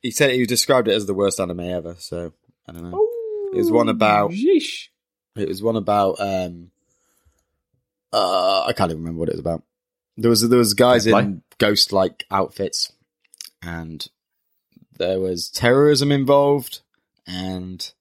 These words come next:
Speaker 2: Guys in ghost outfits.
Speaker 1: Yeah, and there
Speaker 2: What
Speaker 1: was
Speaker 2: is a ghost outfit? <laughs>
Speaker 1: like, like a, like a primary school, you know, Simpsons Halloween outfit,
Speaker 2: Like a
Speaker 1: just
Speaker 2: sh-,
Speaker 1: a bed
Speaker 2: a
Speaker 1: sheet.
Speaker 2: sheet over
Speaker 1: Yeah.
Speaker 2: the head.
Speaker 1: Yeah.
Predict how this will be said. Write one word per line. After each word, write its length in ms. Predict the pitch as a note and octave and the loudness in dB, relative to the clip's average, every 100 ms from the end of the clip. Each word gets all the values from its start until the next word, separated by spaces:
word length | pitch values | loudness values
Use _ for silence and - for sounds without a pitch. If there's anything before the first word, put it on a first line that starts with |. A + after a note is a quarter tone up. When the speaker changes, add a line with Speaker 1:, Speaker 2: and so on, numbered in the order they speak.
| _ | _
Speaker 2:
Guys 440 | F#2 G2 C3+ C#3+ - | -8 -6 -6 -6 -8
in 320 | A#2 A#2+ A2+ - | -8 -8 -10 -2
ghost 420 | G#2 A2+ - - - | 0 0 -4 -12 -12
outfits. 720 | F#2 - - - - - - | -14 -14 -16 -14 -12 -12 -8
Speaker 1:
Yeah, 260 | A2+ G#2 G2 - | -4 -2 -4 -6
and 120 | G#2+ G#2 | -6 0
there 80 | |
Speaker 2:
What 100 | B2 | 2
Speaker 1:
was 120 | C#3 D3+ | 2 0
Speaker 2:
is 80 | |
a 20 | C3 | 0
ghost 440 | B2+ A#2+ A#2+ - | 2 2 0 -8
outfit? 460 | - F2 - - - C3+ | -6 -6 -6 -6 -4 -2
<laughs> 60 | |
Speaker 1:
like, 180 | C3 B2+ | -2 -2
like 220 | D3 C#3+ | 0 0
a, 120 | D#3 C3 | 2 0
like 200 | D3+ D3+ | 0 -2
a 80 | |
primary 380 | C#3+ F3 D#3+ D3 | -2 0 0 0
school, 540 | - C#3 C3 C3 B2 - | -4 -2 0 0 -2 -2
you 60 | |
know, 120 | A#2 | 0
Simpsons 500 | A2+ - B2 - A#2+ | 2 2 0 -4 -4
Halloween 340 | A#2+ A#2 B2+ A2+ | -4 -2 -2 -6
outfit, 180 | F2 A2 | -4 -4
Speaker 2:
Like 100 | A2+ | -2
a 20 | |
Speaker 1:
just 220 | G#2+ A2 | -4 -4
Speaker 2:
sh-, 80 | - | -4
Speaker 1:
a 60 | A#2+ | -2
bed 220 | C3 A#2+ | 0 0
Speaker 2:
a 80 | G#2+ | 0
Speaker 1:
sheet. 80 | - | -2
Speaker 2:
sheet 380 | - C3+ B2 - | 0 0 0 0
over 120 | A2+ A2 | 2 2
Speaker 1:
Yeah. 40 | |
Speaker 2:
the 120 | G#2+ G2+ | 2 0
head. 340 | A#2+ C#2+ D#2+ - | 0 -2 -6 -6
Speaker 1:
Yeah. 220 | G#2+ F2 | -4 -4